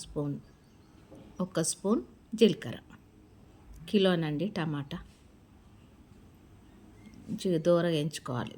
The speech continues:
బాగా నల్లగా వేయించొద్దండి, చేంజ్ అయిపోతుంది తొక్కు, టమాటా తొక్కు మిక్స్ పట్టుకోవాలి. ఇక టమాటాలు కోసుకోవాలి, ఎల్లిపాయలు,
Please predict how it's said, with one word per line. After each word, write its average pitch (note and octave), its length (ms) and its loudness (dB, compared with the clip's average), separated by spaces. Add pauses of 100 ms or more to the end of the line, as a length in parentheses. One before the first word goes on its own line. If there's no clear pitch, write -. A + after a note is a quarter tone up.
(100)
బాగా E3+ 320 2
నల్లగా D3+ 300 0
వేయించొద్దండి, C#3+ 680 -4 (1300)
చేంజ్ D#3 380 2
అయిపోతుంది - 440 -12 (360)
తొక్కు, - 340 -8 (1000)
టమాటా E3 420 0 (100)
తొక్కు - 340 -8 (1500)
మిక్స్ G3 240 0
పట్టుకోవాలి. A#2+ 500 -4
ఇక F#2+ 80 -12 (460)
టమాటాలు F3+ 480 0
కోసుకోవాలి, D3+ 520 -4
ఎల్లిపాయలు, D3+ 500 -2